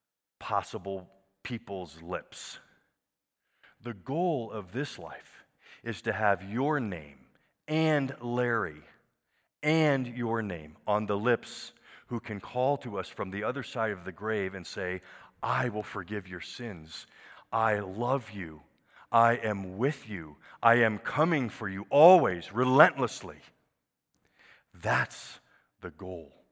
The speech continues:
of this life. The resurrection speaks to our past, that our sins are forgiven and God meets us and encounters us in love always. Second thing that the resurrection means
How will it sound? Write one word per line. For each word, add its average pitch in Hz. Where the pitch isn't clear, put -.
of 80
this -
life. -
The 113
resurrection 123
speaks -
to 110
our 98
past, 104
that 113
our 120
sins 151
are 117
forgiven 104
and 95
God 113
meets 120
us 98
and 98
encounters 95
us 87
in 87
love 87
always. 117
Second 123
thing 107
that 98
the 107
resurrection 104
means 113